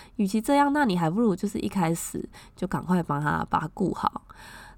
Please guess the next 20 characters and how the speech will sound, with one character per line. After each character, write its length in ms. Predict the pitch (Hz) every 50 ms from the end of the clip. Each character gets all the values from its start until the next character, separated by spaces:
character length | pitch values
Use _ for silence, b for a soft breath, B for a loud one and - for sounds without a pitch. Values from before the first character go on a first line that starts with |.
| B - -
然 140 | - 147
后 640 | 151 156 160 175 180 175 170 165 160 160 165 170 175 -
你 100 | - -
看， 200 | 185 190 190 180
你 60 | 170 165
每 120 | 165 160
天 180 | 160 175 175 175
只 100 | - 160
要 100 | 165 170
花 220 | 175 - 175 170
个 400 | 165 - - - - - 190 196
三 240 | 196 - - 196 190 196
十 200 | 190 - - 175
秒、 240 | 185 185 - - 180
十 180 | - - -
五 100 | 202 220 233
秒、 200 | 240 214 180 151
三 220 | - 190 180 185
十 160 | 190 - 160
秒， 320 | 175 180 - - - -